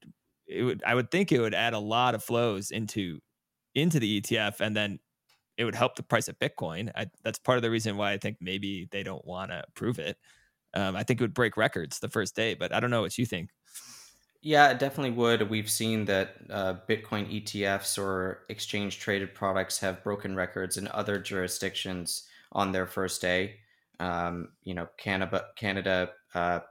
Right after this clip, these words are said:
Speaker 2: specifically.
Speaker 1: Yeah.
Speaker 2: But in the end, I, you know, aside from the, the proceedings, which Joe is more positioned to speak on,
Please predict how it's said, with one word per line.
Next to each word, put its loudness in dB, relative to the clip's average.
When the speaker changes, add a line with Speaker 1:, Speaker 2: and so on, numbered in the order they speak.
Speaker 2:
specifically. -2
Speaker 1:
Yeah. -14
Speaker 2:
But 2
in 2
the 2
end, 6
I, 6
you 0
know, 0
aside 6
from -2
the, 0
the 2
proceedings, 0
which -2
Joe 4
is 0
more 0
positioned -4
to -4
speak -4
on, 0